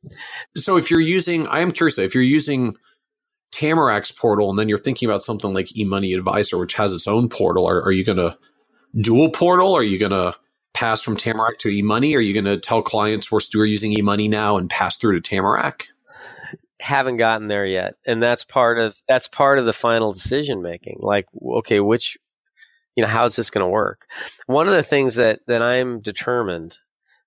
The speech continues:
Speaker 2: is to have, so, so my vision of a portal doesn't seem to match what a lot of portals out there, like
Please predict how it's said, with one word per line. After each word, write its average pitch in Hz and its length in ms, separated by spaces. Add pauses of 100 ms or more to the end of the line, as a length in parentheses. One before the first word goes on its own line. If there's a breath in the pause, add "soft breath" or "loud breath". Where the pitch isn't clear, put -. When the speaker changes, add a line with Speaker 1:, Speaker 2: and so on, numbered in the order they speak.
(100)
Speaker 2:
is 117 440
to 117 180
have, 107 640 (340 soft breath)
so, - 240
so - 160
my 208 220
vision 127 440
of 104 120
a 92 80
portal 113 680 (600)
doesn't 160 320
seem 143 320
to 117 80
match 107 640
what 98 360 (140)
a 107 80
lot 101 340
of 95 420 (500)
portals 101 840 (160)
out 92 180
there, 87 380 (400 loud breath)
like 156 220